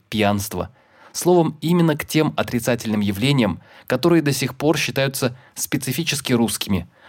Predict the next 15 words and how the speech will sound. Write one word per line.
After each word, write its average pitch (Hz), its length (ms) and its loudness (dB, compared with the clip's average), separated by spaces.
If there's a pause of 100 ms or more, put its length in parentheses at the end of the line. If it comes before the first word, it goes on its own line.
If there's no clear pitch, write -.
но 127 80 2
которых 151 340 0
не 151 200 4
было 120 180 0
в 95 80 -2
России 110 400 0
до 113 240 0
появления 127 580 2
винокуренного 117 500 2
производства 104 540 -2
и 107 60 2
водки. 98 480 -4 (500)
Исторический 147 760 -2
опыт 143 340 0
показал, 110 640 0